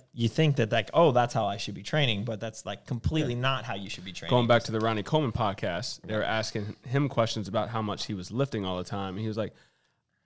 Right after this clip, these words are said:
Speaker 2: "I just was good at lifting heavy. I just like, so doing the eight hundred pound squat, just, I like doing that, you know?" But only Ronnie Coleman could do, do that, you
Speaker 1: Yeah.
Speaker 2: know? So that, that method and Ronnie Coleman's methods are not the methods that you,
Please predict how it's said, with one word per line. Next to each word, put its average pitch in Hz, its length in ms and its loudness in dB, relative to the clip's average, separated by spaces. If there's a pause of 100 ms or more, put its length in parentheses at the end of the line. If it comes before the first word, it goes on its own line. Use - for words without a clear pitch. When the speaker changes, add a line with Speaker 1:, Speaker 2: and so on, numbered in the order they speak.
(120)
Speaker 2:
"I 123 140 -2
just 151 200 -4
was 107 120 -8
good 127 240 0
at 110 80 0
lifting 117 520 -2
heavy. 156 380 4 (880)
I 143 100 -2
just 127 160 -2
like, 127 220 0 (540)
so 120 380 -2
doing 139 200 2
the 131 80 2
eight 135 80 6
hundred 131 360 2
pound 123 280 0
squat, - 560 4
just, - 320 -8 (100)
I 113 80 2
like 127 380 2
doing 151 260 -2
that, 87 320 -8
you 104 100 -16
know?" 104 200 -6 (260)
But 139 220 -2
only 165 260 6
Ronnie 147 300 2
Coleman 139 380 -4
could 113 220 -6
do, 127 140 -8 (480)
do 151 200 0
that, - 260 -4 (160)
you 98 100 -6
Speaker 1:
Yeah. - 80 0
Speaker 2:
know? 98 140 -4 (400)
So 147 60 0
that, 143 260 4
that 131 260 2
method 123 400 2
and 113 140 -2
Ronnie 127 220 2
Coleman's 123 420 0
methods 117 380 0
are 107 80 0
not 120 260 -2
the 113 60 -8
methods 110 400 -6
that 87 140 -4
you, 98 120 -4